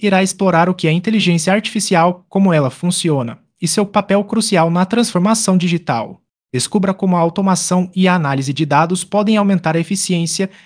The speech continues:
reduzir custos e melhorar a experiência do cliente. Além disso, vamos abordar questões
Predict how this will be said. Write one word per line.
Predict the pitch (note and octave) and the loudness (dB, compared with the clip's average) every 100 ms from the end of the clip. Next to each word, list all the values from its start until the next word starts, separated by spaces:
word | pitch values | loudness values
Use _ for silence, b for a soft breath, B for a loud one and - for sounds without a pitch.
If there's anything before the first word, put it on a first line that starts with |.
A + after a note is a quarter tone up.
| _ | _
reduzir | G#3 A3 E3+ F3+ | -2 0 0 0
custos | F#3+ F#3+ F#3 - F#3 - | 0 -2 -2 -2 -6 -6
e | E3 | -4
melhorar | E3 G3 E3 D#3+ | -2 0 0 -2
a | |
experiência | E3 - G3+ F3 E3 E3 | -4 -2 0 0 0 -4
do | |
cliente. | D#3 D3+ C#3+ A2+ F#2+ - - _ _ - | -4 -2 -2 -4 -6 -10 -14 _ _ -10
Além | A#2+ C3+ | -6 -4
disso, | C#3 F3+ - G3 _ | -2 -2 -2 -6 _
vamos | B2 E3 G#3 | -4 -2 0
abordar | G#3+ G#3 F#3+ E3 F3 | -2 -2 -2 -2 -4
questões | F3+ E3 - D#3+ E3+ | -6 -8 -6 -4 -6